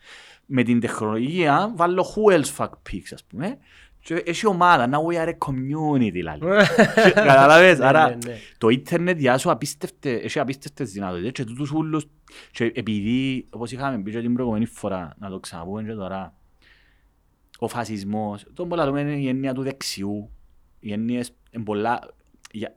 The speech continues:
Speaker 1: πιάνουν τους χαμηλού επίπεδου ανθρώπου. Γιατί; Γιατί, ας, η, δηλαδή, τον που είχαμε πει και την προηγούμενη φορά, οι, οι όροι,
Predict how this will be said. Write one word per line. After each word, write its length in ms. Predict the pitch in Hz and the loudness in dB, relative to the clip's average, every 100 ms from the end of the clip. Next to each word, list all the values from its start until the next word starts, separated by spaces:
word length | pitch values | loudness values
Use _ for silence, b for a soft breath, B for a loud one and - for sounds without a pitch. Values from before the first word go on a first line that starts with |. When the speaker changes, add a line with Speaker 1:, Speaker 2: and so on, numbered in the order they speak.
| - | -6
Speaker 1:
πιάνουν 300 | 127 147 156 | -4 -2 -4
τους 100 | 160 | -6
χαμηλού 320 | 170 143 117 | -4 -2 0
επίπεδου 320 | 123 107 95 | 0 -2 -6
ανθρώπου. 420 | 82 - - 76 _ _ _ _ _ b b b b b b b b _ _ _ _ - | -8 -14 -20 -20 _ _ _ _ _ b b b b b b b b _ _ _ _ -10
Γιατί; 540 | 113 104 104 113 90 | -4 -2 -2 -4 -4
Γιατί, 320 | - 135 156 - | -6 -4 -4 -6
ας, 200 | 123 - | -8 -10
η, 220 | 135 127 123 | -4 -4 -4
δηλαδή, 360 | 123 120 151 151 | -6 -4 -4 -2
τον 140 | 165 | -4
που 80 | 156 | -4
είχαμε 220 | 151 147 | -4 -4
πει 80 | 139 | -4
και 60 | |
την 100 | 143 | -4
προηγούμενη 300 | 143 135 127 | -4 -4 -4
φορά, 460 | 120 131 120 110 110 | -6 -6 -4 -4 -4
οι, 160 | 117 117 | -4 -4
οι 140 | 120 | -2
όροι, 480 | 113 127 135 135 131 | 0 0 0 -4 -8